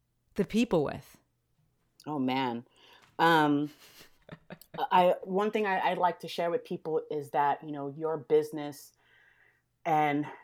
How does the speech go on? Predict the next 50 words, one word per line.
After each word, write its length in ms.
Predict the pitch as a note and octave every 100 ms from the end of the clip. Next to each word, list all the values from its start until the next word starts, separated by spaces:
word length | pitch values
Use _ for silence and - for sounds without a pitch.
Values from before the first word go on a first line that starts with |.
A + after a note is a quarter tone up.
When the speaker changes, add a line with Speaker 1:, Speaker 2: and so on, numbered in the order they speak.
| _
Speaker 2:
you 320 | D#3 D3 E3+ D#3+
as 120 | D3+
a 60 |
person 680 | - - D3+ D3 C#3+ C3 B2+ -
is 260 | C#3 C3+ A#2 A#2+
one. 400 | B2+ B2+ G#2+ F2+ _ _ _ _
You 300 | C3+ D3+ D#3
are 240 | C3+ C3 C3+
your 220 | B2+ A#2+
business. 640 | A2+ A#2 - F#2+ - - -
So 420 | - D#3 C3+ C3 D3+
it 140 | - -
doesn't 300 | D3 E3+ C#3
help 280 | E3+ D#3+ -
anyone 480 | D3+ D3+ D3 C#3+ C#3
to 120 | -
try 360 | C3+ - C#3+ C#3
to 160 | - D#3
present 640 | - C3+ C3 C3+ E3 F#3 -
yourself 600 | F3+ E3+ - F#3+ G3+ -
as 240 | C3+ C#3 C3
this 180 | D3 -
cookie 320 | - E3 E3 -
cutter 220 | E3+ D#3 C3
version 440 | D3 D#3 F3+ F#3+ - - _ -
of 240 | C3+ B2+ - -
the 100 | C3+
therapist 540 | - C#3+ D3 - -
you 80 | E3
think 400 | - D3+ F3 -
you 80 | F#3+
need 180 | G3 F#3+
to 140 | G#3+
be 260 | G#3+ B3 C#4+ _ _ E3
and 100 | C#3+
hide 300 | - E3+ F3+
who 160 | F#3
you 180 | D#3+ D3+
really 300 | D3 C#3+ C#3
are. 260 | C3+ B2 A#2 C#3+
That's 300 | E3+ F#3 F3+
why 160 | F3+
a 80 | D#3+
lot 220 | D#3 D#3+
of 120 | E3
you 120 | D3+ D3+
are 100 | C#3
getting 260 | D#3 C#3
caught 280 | - D#3 D3+
up 220 | D3 D3